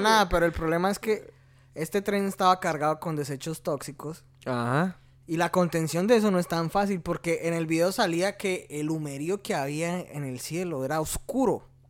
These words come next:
Speaker 2: Era
Speaker 1: Güey.
Speaker 2: negro, ¿te acuerdas, güey, del video?
Speaker 1: El video del humo es una nube, o sea, gigantesca,
Speaker 2: Gigante.
Speaker 1: negra, que no se puede ver a
Speaker 2: No.
Speaker 1: través de, y, y está muy, muy cabrona, güey.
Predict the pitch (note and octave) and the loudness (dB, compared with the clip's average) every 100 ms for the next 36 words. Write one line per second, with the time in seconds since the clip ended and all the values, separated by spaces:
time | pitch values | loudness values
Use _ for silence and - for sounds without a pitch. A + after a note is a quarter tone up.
0 | - - - - _ - E3+ F3+ D3+ G#3 | -20 -20 -20 -20 _ 4 10 10 10 4
1 | F#3 D3+ C#3+ F3+ F#3+ G3+ G3+ G3 F#3 E3+ | -4 -6 -6 -6 -4 -4 -4 -4 -4 -4
2 | G3 - - - - E3 F3 F3 G3 A#3+ | -6 -8 -20 -20 0 2 4 6 10 12
3 | B3 A#3+ G#3 F#3+ G3+ G#3+ A#3+ A#3 - - | 12 12 8 8 8 10 8 6 -2 -16
4 | - - - F3 G#3+ G#3+ G#3+ G#3+ G3+ G#3+ | -20 -8 0 0 2 0 4 6 6 6
5 | G#3 F#3+ D#3 D3+ C#3+ C#3 D#3+ C#3+ C#3+ C#3 | 6 4 2 2 2 2 0 0 0 0
6 | E3+ F#3+ - G#3 G3+ G3 D#3 C#3+ B2+ D#3+ | 0 0 2 4 6 6 2 -4 -4 2
7 | E3 F3+ G3+ F#3 E3 E3 F#3 F3+ F3 F3 | 6 6 4 0 -2 -2 4 4 6 4
8 | F3 D#3 D3+ D#3+ D#3+ E3+ F#3 F#3 - - | 4 4 4 4 4 2 4 2 -2 0
9 | E3 D3+ - D#3 D3 D3 C#3 - D#3 D#3+ | 2 4 2 0 2 2 0 0 0 0
10 | E3+ E3+ E3+ E3 - D#3 D#3+ C#3+ D3 C3 | 0 0 0 -2 -4 -6 -4 0 2 2
11 | A#2+ A#2+ A2+ G2+ D#2 | -2 -4 -8 -10 -12